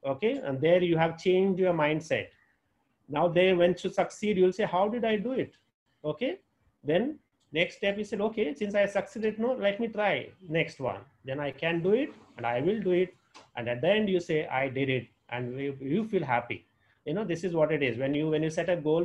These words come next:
for yourself, lat-, later I'll tell you what is exactly a smart goal is all about. When you set a goal yourself, say, "I'm going to get a ninety-five in my pre-, preliminary examination."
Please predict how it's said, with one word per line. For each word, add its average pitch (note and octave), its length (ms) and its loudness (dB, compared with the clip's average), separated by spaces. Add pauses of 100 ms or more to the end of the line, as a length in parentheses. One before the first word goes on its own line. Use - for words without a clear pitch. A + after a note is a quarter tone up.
for F3 60 0
yourself, E3+ 600 -2
lat-, D3 260 -2
later D#3+ 260 0
I'll D#3 160 -2
tell D#3 160 0
you D3+ 60 2
what C#3+ 140 0
is D#3 80 -4
exactly C3+ 500 -4
a E3 80 -2
smart C3 400 -4
goal D3+ 160 -2
is D3 100 -4
all D3 160 -2
about. F3+ 380 -2 (360)
When C3 180 0
you F#3+ 80 2
set G3 200 -2
a G3+ 60 0
goal F3 240 2
yourself, F#3+ 480 2
say, G3+ 120 0
"I'm D#3+ 220 2
going G3+ 180 -2
to - 20 -4
get G3 120 0
a F3+ 100 0
ninety-five F#3 500 0
in F3+ 120 0
my E3+ 80 0 (220)
pre-, D#3 100 -12 (460)
preliminary D#3+ 440 2
examination." F3 760 -2